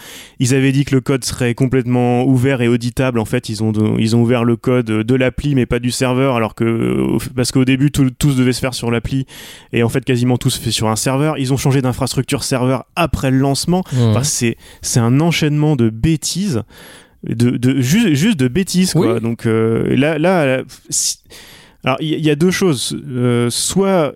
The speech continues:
Speaker 1: soit il continue en disant, « On a raison et il se fout encore de la gueule du monde. » Il dit que ceux qui attaquent, euh, l'appli, euh, sont méprisables, comme il a fait il y a quelques semaines.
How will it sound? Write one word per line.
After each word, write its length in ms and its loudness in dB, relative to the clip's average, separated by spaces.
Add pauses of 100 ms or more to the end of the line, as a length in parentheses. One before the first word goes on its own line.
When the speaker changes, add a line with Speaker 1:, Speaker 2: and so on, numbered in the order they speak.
Speaker 1:
soit 500 -2
il 100 0
continue 420 2
en 100 2
disant, « 300 0
On 260 2
a 120 0
raison 520 2
et 280 0
il 80 0
se 100 -4
fout 100 2
encore 200 0
de 60 -2
la 60 0
gueule 200 0
du 100 2
monde. » 280 2
Il 40 2
dit 120 2
que 60 -4
ceux 140 2
qui 160 -2
attaquent, 400 -2
euh, 380 2
l'appli, 560 0
euh, 180 0
sont 180 -2
méprisables, 600 0
comme 160 0
il 80 0
a 40 0
fait 140 -4
il 40 0
y 40 0
a 40 -2
quelques 260 -4
semaines. 240 -4